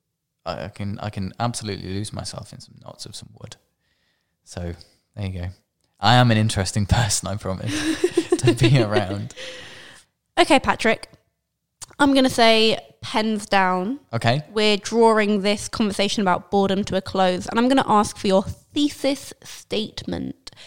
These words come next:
Speaker 2: That's a really hard thing to say when you have a lisp. Give me your thesis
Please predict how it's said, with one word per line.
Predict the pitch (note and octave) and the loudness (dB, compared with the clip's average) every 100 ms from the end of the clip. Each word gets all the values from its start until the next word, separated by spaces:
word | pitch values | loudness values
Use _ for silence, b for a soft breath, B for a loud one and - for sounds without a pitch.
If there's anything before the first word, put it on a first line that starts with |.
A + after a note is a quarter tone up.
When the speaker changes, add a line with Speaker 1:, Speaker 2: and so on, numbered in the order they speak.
| B - | B -4
Speaker 2:
That's | G3 - | -4 -2
a | A3 | -4
really | G#3+ A3 A3 A#3 A#3+ B3+ C#4 b b _ | 0 2 4 4 2 0 -2 b b _
hard | _ G#3+ G3+ F#3+ F#3+ - - - | _ 4 6 4 2 -4 -20 -4
thing | G#3 A3 A#3 - | -2 0 -2 -6
to | - | -8
say | C4 - E3+ F3 F3 | -8 -6 -4 -2 -2
when | F#3 F3 F3+ | -2 -4 -4
you | F3 G#3 | -6 -6
have | - F#3+ | -8 -4
a | |
lisp. | D4+ A3+ G3 - - - - - b b b b _ | -4 -2 -6 -8 -18 -18 -20 -20 b b b b _
Give | A3+ | -4
me | A3+ | 0
your | G3 G#3 - - | 0 -2 -10 -14
thesis | D4 - D#4 | -14 -6 -6